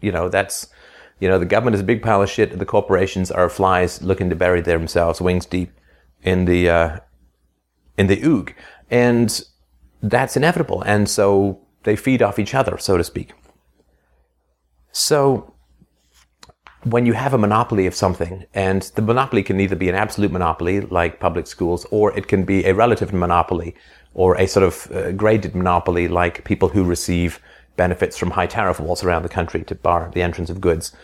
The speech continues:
Uh, and this can also be in the form of, of subsidies,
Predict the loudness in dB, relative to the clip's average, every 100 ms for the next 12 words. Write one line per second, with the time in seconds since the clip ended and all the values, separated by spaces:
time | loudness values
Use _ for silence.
0 | -20 -20 -20 _ -2 2 2 0 0 0
1 | 0 0 0 0 0 0 0 0 0 0
2 | 2 0 -2 -4 -6 0 0 2 -2 -4
3 | -12